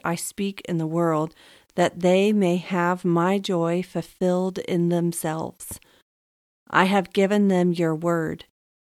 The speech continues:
and the world has hated them, because they are not of the world, just as I am not of the world.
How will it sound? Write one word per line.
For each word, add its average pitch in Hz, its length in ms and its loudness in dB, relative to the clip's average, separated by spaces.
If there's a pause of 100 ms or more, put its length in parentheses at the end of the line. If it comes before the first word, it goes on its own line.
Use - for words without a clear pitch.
(140)
and 190 180 4
the 185 100 4
world 196 440 2
has 175 480 -4
hated 180 600 -4
them, 156 320 -6 (440)
because 202 500 0
they 175 240 0
are 175 140 2
not 196 440 2
of 160 220 -6
the 160 100 -6
world, 151 460 -6 (320)
just 180 440 0
as 175 280 -2
I 185 200 0
am 165 260 0
not 151 200 -2
of 156 160 -10
the 165 100 -8
world. 160 460 -8